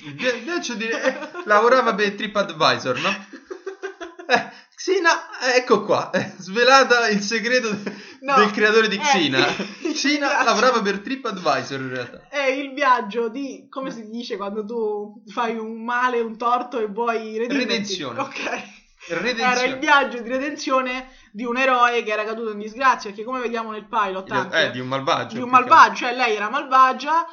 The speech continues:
Speaker 2: e poi tutte le puntate successive, tutte le serie, le stagioni successive le passerà a ridi-, redimersi. Quindi in realtà non è tanto,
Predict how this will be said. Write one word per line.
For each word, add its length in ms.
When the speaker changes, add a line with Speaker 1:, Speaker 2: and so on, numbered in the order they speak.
Speaker 2:
e 140
poi 200
tutte 300
le 100
puntate 560
successive, 440
tutte 160
le 100
serie, 240
le 340
stagioni 400
successive 460
le 80
passerà 520
a 60
ridi-, 380
redimersi. 760
Quindi 300
in 80
realtà 360
non 140
è 180
tanto, 680